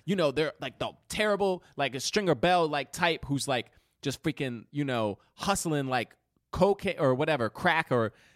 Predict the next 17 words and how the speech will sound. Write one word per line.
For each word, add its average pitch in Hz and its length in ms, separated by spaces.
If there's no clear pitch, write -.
whatever, 131 380
like, 110 180
hard 151 360
drugs 127 560
in 151 140
the 156 80
communities, 135 680
you 127 120
know, 104 360
gangbanger, 135 760
like, 110 240
killing 147 300
people, 135 440
that 131 200
kind 123 160
of 113 60
stuff." - 280